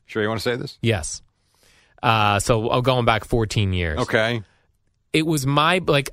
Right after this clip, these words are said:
Speaker 2: I had a bad image of what New York City was. I
Speaker 1: Mo-,
Speaker 2: was still
Speaker 1: okay.
Speaker 2: had the image of New York City from, like, the late eighties, which was, like,
Speaker 1: Times
Speaker 2: uh,
Speaker 1: Square,
Speaker 2: Times
Speaker 1: hookers all over the
Speaker 2: Square.
Speaker 1: place,
Speaker 2: Yeah.
Speaker 1: yes.
Speaker 2: So it,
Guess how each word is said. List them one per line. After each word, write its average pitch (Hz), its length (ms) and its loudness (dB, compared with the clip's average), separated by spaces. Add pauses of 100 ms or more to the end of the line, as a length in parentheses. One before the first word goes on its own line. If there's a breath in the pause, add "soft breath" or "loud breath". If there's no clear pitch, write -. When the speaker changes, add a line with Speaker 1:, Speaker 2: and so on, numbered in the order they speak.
Speaker 2:
I 160 140 2
had 202 160 2
a 147 60 0
bad 135 400 0
image 131 340 0
of 107 120 0
what 113 200 0
New 120 100 2
York 110 220 0
City 101 260 -2
was. 87 480 -4
I 123 140 2
Speaker 1:
Mo-, 147 80 4
Speaker 2:
was 165 100 -2
still 165 200 0
Speaker 1:
okay. 151 160 2
Speaker 2:
had 110 80 0
the 139 120 2
image 131 220 0
of 117 120 0
New 123 100 2
York 117 200 0
City 113 260 0
from, 107 180 -2
like, 104 240 0
the 104 80 0
late 107 280 0
eighties, 98 420 -2
which 101 220 -4
was, 98 160 -2
like, 92 220 -2 (180)
Speaker 1:
Times 139 300 2
Speaker 2:
uh, - 40 0
Speaker 1:
Square, 139 340 2
Speaker 2:
Times 127 180 4
Speaker 1:
hookers 127 180 2
all 131 140 4
over 107 100 4
the 107 60 4
Speaker 2:
Square. 104 160 2
Speaker 1:
place, 120 240 0
Speaker 2:
Yeah. 120 120 2
Speaker 1:
yes. 87 280 -2 (400 soft breath)
Speaker 2:
So 156 400 0
it, 160 140 -4